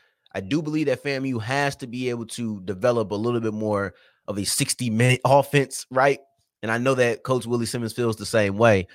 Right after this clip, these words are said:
And like I said, we might break this down at some point, not today, but we might break it down. Overall, I just want to say that Willie Simmons, the way that I've watched him de-, defend his players is admirable,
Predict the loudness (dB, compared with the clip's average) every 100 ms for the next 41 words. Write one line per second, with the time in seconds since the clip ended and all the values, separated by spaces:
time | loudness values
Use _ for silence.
0 | -20 _ _ 0 4 6 6 4 4 4
1 | 2 2 4 4 2 2 -2 0 0 -2
2 | -4 -4 -4 -2 0 0 0 0 2 2
3 | 0 -2 -2 -2 -2 0 0 -2 -4 -2
4 | -4 -6 -14 _ _ 6 6 8 8 8
5 | 6 2 -6 -6 -4 -2 -2 0 -2 0
6 | 0 0 -2 -2 -2 -2 -6 -2 4 4
7 | 4 0 -6 -14 _ _ 0 0 0 -4
8 | 2 2 0 -8 -6 -6 -6 -8 -10 -12
9 | -14 -14 -4 -2 -2 -4 -8 -10 -4 -2
10 | -2 -6 -6 0 0 0 -4 -4 -8